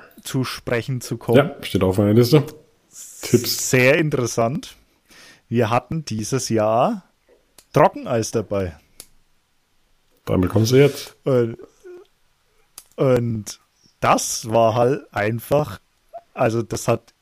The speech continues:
Speaker 1: jeglichen Horizont, den ich von Eis hatte, einfach massiv gesprengt.
Speaker 2: Mhm.
Speaker 1: Das sind ja minus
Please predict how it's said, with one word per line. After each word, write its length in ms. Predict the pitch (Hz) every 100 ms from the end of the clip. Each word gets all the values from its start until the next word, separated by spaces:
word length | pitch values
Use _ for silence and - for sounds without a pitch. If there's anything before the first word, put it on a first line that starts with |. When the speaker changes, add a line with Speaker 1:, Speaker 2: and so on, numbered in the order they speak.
| _ _ _ - - _
Speaker 1:
jeglichen 720 | 110 101 139 262 214 165 147 127
Horizont, 640 | 143 156 120 143 143 151
den 160 | 135
ich 120 | 135 -
von 200 | 131 127
Eis 300 | 131 143 -
hatte, 260 | 127 139
einfach 380 | 123 135 131 110
massiv 720 | 120 117 - - 143 170 -
gesprengt. 580 | - - - - 123 98
Speaker 2:
Mhm. 220 | 92 107 110 - - _
Speaker 1:
Das 180 | - 113
sind 240 | - 127 127
ja 480 | 131 131 131 127 127
minus 520 | 131 143 147 -